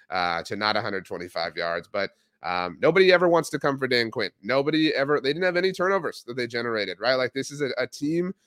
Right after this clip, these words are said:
that is, you know, predicated on taking the ball away.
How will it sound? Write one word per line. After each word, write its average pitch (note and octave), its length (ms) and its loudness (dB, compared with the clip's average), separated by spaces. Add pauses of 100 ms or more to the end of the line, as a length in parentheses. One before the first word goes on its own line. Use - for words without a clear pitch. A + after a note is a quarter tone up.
(140)
that B2+ 160 0
is, C3+ 440 0 (180)
you C3 160 -6
know, B2+ 300 0 (160)
predicated E3 720 2
on A#2+ 300 -4
taking C#3 360 -4
the D#3+ 100 0
ball C#3 280 2
away. D3 360 2